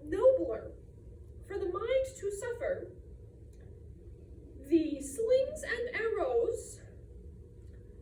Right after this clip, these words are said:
of outrageous, outrageous <clears throat> fortune, <clears throat> or take arms <clears throat> to the sea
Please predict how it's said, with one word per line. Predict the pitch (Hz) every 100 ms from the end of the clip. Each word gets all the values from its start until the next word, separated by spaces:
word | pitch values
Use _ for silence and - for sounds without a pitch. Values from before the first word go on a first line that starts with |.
| -
of | 320 294 269 - -
outrageous, | - 269 - 349 453 554 - - - - - - - - -
outrageous | 339 392 508 523 - -
<clears throat> | 392 349 - - 330 320 - - 320 320 - - - 120 110 - - - - - - - - -
fortune, | - 415 415 - - - - - - - - -
<clears throat> | 320 349 320 190 - - - - - - - -
or | 587 571
take | 523 508 508
arms | 440 453 440 427 440 571 571 - -
<clears throat> | - -
to | - - - 339 - 381 - - - - - - - - - 466
the | 427
sea | - - 508 370 294 370